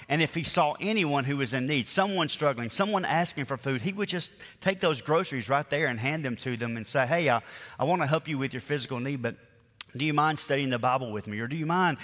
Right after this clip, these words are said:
me bringing you to church where we can worship together and I can spend some more time with you to invest in you spiritually speaking?" And so he created this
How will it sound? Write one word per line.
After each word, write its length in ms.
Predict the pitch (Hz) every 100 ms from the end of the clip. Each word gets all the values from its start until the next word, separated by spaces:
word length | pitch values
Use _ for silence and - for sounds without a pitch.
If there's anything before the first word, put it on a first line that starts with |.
| - -
me 80 |
bringing 320 | 135 165 175 165
you 80 |
to 100 | 135
church 460 | 123 - 156 156 -
where 100 | 127
we 80 | 143
can 160 | 127
worship 320 | 139 151 143 123
together 340 | 123 123 117
and 80 | 123
I 60 |
can 160 | 123 131
spend 260 | - 151 151
some 140 | 135
more 140 | 131
time 240 | - 139 135
with 100 | 120
you 140 | 123
to 120 | 120
invest 400 | 120 123 170 170
in 80 | 139
you 80 | 139
spiritually 600 | - - 185 165 135 120
speaking?" 420 | - 120 - 92 - - - - -
And 120 | 147
so 160 | 190
he 160 | 175 214
created 580 | - 190 180 208 190 156
this 320 | 165 -